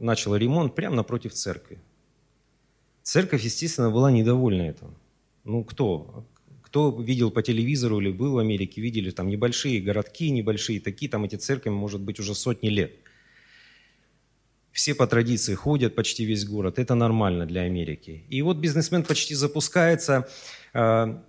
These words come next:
напряжение нарастает, руководство церкви молится, призывает всю церковь молиться. В итоге, э, в ночь открытия идёт гроза, молния попадает в это увеселительное заведение, и оно сгорает.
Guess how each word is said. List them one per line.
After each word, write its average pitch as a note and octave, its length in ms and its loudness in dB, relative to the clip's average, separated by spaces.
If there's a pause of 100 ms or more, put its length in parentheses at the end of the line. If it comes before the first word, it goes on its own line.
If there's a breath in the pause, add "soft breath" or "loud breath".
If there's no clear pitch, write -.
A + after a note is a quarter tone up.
напряжение C#3+ 1080 4
нарастает, C#3 580 6
руководство C#3+ 480 4
церкви B2+ 320 0
молится, C3+ 480 6
призывает B2 640 6
всю - 160 -4
церковь D3 420 0
молиться. A#2 600 4
В A#2 180 2
итоге, C#3+ 540 4
э, G#2+ 480 4
в G#2 100 2
ночь C3+ 320 4
открытия A#2 1040 2
идёт A2+ 300 2
гроза, A#2+ 680 4
молния A#2 560 6
попадает G#2+ 640 2
в G#2+ 100 -2
это F#2+ 320 2
увеселительное G#2 680 -2
заведение, B2 580 2
и C3+ 160 4
оно D#3+ 220 8
сгорает. A#2 560 0